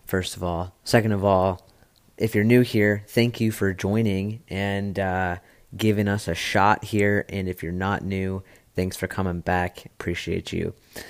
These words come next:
Um, I saw a meme, well, not even a meme, but some kinda, like, Instagram post from somebody that I really respect, a really,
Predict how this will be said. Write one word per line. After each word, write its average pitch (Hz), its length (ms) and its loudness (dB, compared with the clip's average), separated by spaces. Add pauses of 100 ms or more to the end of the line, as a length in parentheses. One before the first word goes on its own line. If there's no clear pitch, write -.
(460)
Um, 104 540 6 (400)
I 110 160 4
saw 123 580 6 (220)
a 117 240 2
meme, 113 840 0
well, 113 220 2
not 147 200 2
even 120 200 2
a 98 40 2
meme, 92 380 -2
but 92 160 -4
some 127 220 -4
kinda, 110 280 -4
like, 92 180 -6
Instagram 90 460 -6
post 90 300 -4
from 110 140 0
somebody 123 340 2
that 92 140 0
I 87 60 -2
really 92 260 -2
respect, 90 440 -6
a - 40 -6
really, 92 320 -2